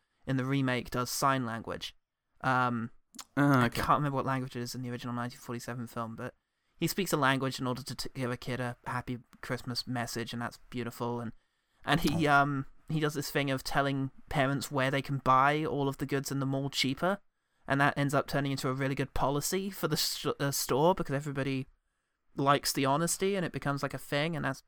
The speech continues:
Speaker 1: just cute and adorable.
Speaker 2: Oh, cool.
Speaker 1: <laughs>
Speaker 2: Do, do you know, do you know what? You've just brought up a really strange memory.
Speaker 1: Oh, yeah.
Speaker 2: Um, strange or surprising, perhaps. I associate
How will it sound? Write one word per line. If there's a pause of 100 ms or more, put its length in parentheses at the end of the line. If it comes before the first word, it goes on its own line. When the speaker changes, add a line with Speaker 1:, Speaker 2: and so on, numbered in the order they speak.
(100)
Speaker 1:
just (100)
cute
and
adorable.
Speaker 2:
Oh,
cool. (560)
Speaker 1:
<laughs>
Speaker 2:
Do,
do
you
know,
do
you
know
what?
You've (220)
just
brought
up
a
really
strange
memory.
Speaker 1:
Oh,
yeah.
Speaker 2:
Um, (600)
strange
or
surprising,
perhaps. (960)
I
associate